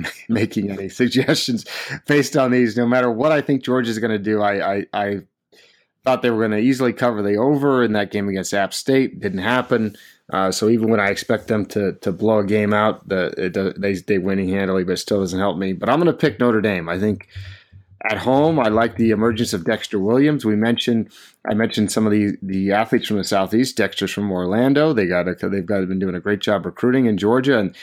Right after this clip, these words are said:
this is a huge game from a recruiting perspective. Notre Dame is trying to recruit down here heavily.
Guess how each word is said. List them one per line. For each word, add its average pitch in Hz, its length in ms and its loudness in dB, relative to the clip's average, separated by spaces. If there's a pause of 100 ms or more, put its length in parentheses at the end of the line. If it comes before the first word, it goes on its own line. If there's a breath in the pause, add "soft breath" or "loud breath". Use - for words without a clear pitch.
(140 loud breath)
this 147 180 0
is 135 160 2
a 123 100 6
huge 151 560 0
game 127 280 2
from 107 160 0
a 107 40 2
recruiting 104 400 0
perspective. 98 520 -4
Notre 117 240 2
Dame 113 200 2
is 92 120 -4
trying 120 340 2
to 107 60 2
recruit 107 360 0
down 101 200 0
here 95 180 -2
heavily. 104 500 0